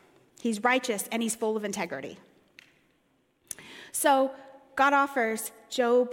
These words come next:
up for this test, and Job loses everything, his animals, his farmhands, his shepherds, his wealth, his standing in the community, and worse, his children. He is inflicted with boils and is in excruciating pain.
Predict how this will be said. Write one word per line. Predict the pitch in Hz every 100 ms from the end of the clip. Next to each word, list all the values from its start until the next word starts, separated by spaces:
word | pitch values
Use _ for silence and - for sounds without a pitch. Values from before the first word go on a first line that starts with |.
| - -
up | 196 - -
for | 220 208
this | 196 -
test, | - 196 185 - - - -
and | 247 262
Job | 277 277 302
loses | 269 269 254 226 226 -
everything, | 208 208 196 180 185
his | 196 247
animals, | 247 233 233 226 156 - - -
his | - 262
farmhands, | 254 240 247 214 208
his | 220
shepherds, | - 233 226 208 208
his | 240 214
wealth, | 220 196 - - -
his | - 247 -
standing | 294 311 320
in | 311
the | 302
community, | 302 262 233 226 220 226 -
and | 233 220
worse, | 208 233 240 -
his | - 208 -
children. | 202 170 - 62 214 - _ _ _ _ _ _ - - - -
He | - 277
is | 269
inflicted | 269 262 - 277 277 311
with | 294 302
boils | 220 196 190 180 214 - - - _ _ _ -
and | 226 226
is | 220
in | 226
excruciating | 220 - - 247 247 220 196 202 202
pain. | 214 214